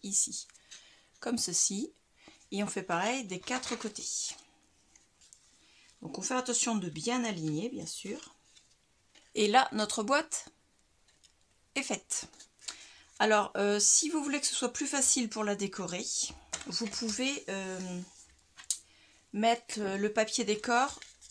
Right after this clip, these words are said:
avant de coller les, les bandes de collage. Moi, je le fais toujours après. C'est vrai que c'est plus simple, ça permet de bien appuyer, mais bon... Euh... Moi, je le fais à la fin, la décoration.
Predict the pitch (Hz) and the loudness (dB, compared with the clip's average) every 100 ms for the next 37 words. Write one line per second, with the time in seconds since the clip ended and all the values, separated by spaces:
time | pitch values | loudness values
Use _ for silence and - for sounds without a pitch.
0 | - - - - 233 254 254 226 233 220 | -16 -16 0 6 8 8 6 4 2 2
1 | 220 208 190 185 180 175 170 170 190 190 | 2 2 2 2 -2 -2 -2 -2 2 2
2 | 185 180 151 160 - 175 180 196 196 196 | 0 -2 -2 -2 -2 0 0 0 -4 -4
3 | 202 185 170 - - - - - - - | -2 0 -2 -4 -10 -12 -20 -20 -18 -16
4 | - - - 165 175 202 - 165 185 - | -18 -18 -10 -6 -4 -2 -4 -4 -2 0
5 | 208 - 190 165 185 180 196 190 170 - | 0 -2 -4 -4 -4 -4 -2 -2 -4 -8
6 | 139 180 185 135 165 185 165 156 165 _ | -6 -6 -6 -8 -10 -10 -12 -14 -18 _
7 | _ _ - _ _ _ - - - _ | _ _ -20 _ _ _ -20 -20 -20 _
8 | - - - _ _ _ _ _ - 190 | -20 -20 -20 _ _ _ _ _ -2 0
9 | 190 175 - - 190 180 185 165 160 160 | 2 0 0 4 4 4 0 -2 -2 -6
10 | 139 98 - - | -8 -8 -8 -8